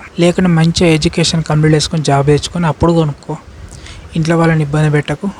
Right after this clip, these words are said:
ఓకే? And యంగ్ యూత్కి ఇప్పుడు జనరేషన్ చాలా టెక్నాలజీ మంచిగా గ్రోత్ అవుతుంది కాబట్టి so మంచిగా చదువుకొని మంచి జాబ్ తెచ్చుకొని మీరు చదువుకుంటా కూడా జా-, వర్క్ చేసుకొని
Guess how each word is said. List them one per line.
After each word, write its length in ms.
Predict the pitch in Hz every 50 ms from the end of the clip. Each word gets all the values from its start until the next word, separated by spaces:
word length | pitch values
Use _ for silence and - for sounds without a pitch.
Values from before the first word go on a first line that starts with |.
| - 156
ఓకే? 160 | 139 - 185 - - - - - 175 147
And 180 | 143 147 143 139 139 139 139 170 - - - - - - - - - - - 160 151
యంగ్ 200 | 147 160 160 160 160
యూత్కి 400 | 160 156 151 - 147 - 175 185 185 185 - - 170
ఇప్పుడు 180 | 147 151 143 139 143
జనరేషన్ 420 | 147 147 151 151 143 - 165 151 - -
చాలా 180 | 139 139 143 135 -
టెక్నాలజీ 400 | 170 - - 151 156 156 156 151 147
మంచిగా 220 | 143 143 - 147 - -
గ్రోత్ 240 | 147 143 143 139 147
అవుతుంది 220 | 143 139 - 147 143 139
కాబట్టి 300 | 139 135 143 143 - 208 220 - - - - - - - -
so 100 | - 156 147
మంచిగా 220 | 147 147 143 165 156 -
చదువుకొని 420 | 151 143 147 143 - 147 147 156 160 156
మంచి 200 | 147 143 139 147 139 139
జాబ్ 180 | 139 135 135 139
తెచ్చుకొని 380 | 135 123 - - - 147 160 185 190 - - - - - - - - 170
మీరు 160 | 160 151 147 - -
చదువుకుంటా 420 | 147 151 151 - - 160 151 156 151
కూడా 120 | 156 160 170 165 160 151
జా-, 180 | 151 147 143 143 139 147
వర్క్ 200 | 147 143 - 156
చేసుకొని 380 | 143 131 - - - 156 180